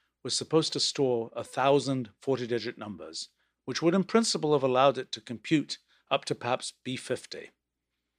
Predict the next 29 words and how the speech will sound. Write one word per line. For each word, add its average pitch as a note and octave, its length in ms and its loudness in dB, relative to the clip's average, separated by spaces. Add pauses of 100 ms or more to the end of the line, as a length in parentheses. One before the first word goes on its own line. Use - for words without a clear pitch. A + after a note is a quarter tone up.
(500)
It C#3 60 -4
would F3+ 160 8
have C4+ 60 0
been B3+ 140 6
reasonably G3+ 360 2
fast, - 600 -2
too. A2 200 -4
So - 140 -6
B D3+ 140 2
fifty B2 640 0
involves A#2+ 380 -4
a G#2 60 -10
long B2+ 380 -2
string G#2+ 260 -10
of F2+ 100 -18
numbers, E2+ 520 -12 (500)
uh, F#2+ 260 -8
taking A2+ 300 -6
about G2+ 200 -10
a G2 40 -10
third A2 380 -8
of F#2+ 140 -12
a, F#2+ 120 -8 (200)
of G#2+ 100 -10
a G2 60 -12
line G#2 320 -10
of F2 120 -16
type. - 360 -16 (840)
So C#3 340 -4